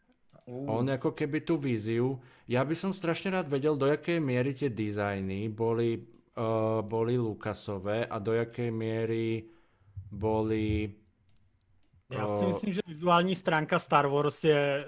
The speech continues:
Speaker 3: jako devadesát procent Ralph McQuarrie.
Speaker 2: Áno, áno. A
Speaker 3: No.
Speaker 2: akože to, toto na mňa dýchá úplnou genialitou. Proste chápem, že keď videli v tom štúdiu tieto ilustrácie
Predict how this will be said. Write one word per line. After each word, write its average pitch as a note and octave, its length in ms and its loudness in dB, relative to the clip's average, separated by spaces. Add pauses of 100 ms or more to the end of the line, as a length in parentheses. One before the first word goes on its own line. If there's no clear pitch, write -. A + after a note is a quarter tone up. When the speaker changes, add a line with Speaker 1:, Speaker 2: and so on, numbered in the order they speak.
Speaker 3:
jako C#3 220 -2
devadesát C3+ 600 4
procent C#3 340 0
Ralph C3 280 0
McQuarrie. A#2+ 540 -4 (180)
Speaker 2:
Áno, G#2+ 340 0 (180)
áno. F#2+ 360 -4 (880)
A G#2+ 280 0
Speaker 3:
No. - 140 -8
Speaker 2:
akože B2 500 -2 (340)
to, C3+ 160 0
toto D3 340 2
na D3+ 360 2
mňa D3+ 180 4
dýchá C3 320 0
úplnou B2+ 460 2
genialitou. G#2 640 -2
Proste G#2 320 -8
chápem, B2+ 400 0
že C3+ 120 -2
keď C3+ 180 -4
videli B2+ 360 0
v C3 100 -6
tom C3+ 200 0
štúdiu B2+ 560 0
tieto B2+ 500 0 (300)
ilustrácie A#2 1040 0